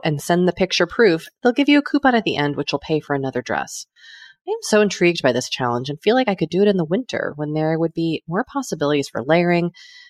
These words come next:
outfit variation with tights, scarves, et cetera. There are also tons of cute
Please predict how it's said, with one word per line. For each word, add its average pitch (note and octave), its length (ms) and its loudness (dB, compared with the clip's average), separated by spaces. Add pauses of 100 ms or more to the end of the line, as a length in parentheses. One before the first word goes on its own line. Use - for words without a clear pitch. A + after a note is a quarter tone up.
(160)
outfit G#3 360 0
variation D#3+ 440 2
with C#3 140 -2
tights, - 380 -2
scarves, C#3 400 -2
et - 80 -10
cetera. A2 500 -2
There D#3+ 120 2
are - 40 2
also G3 280 -2
tons A3 340 0
of A3+ 100 -2
cute - 240 -6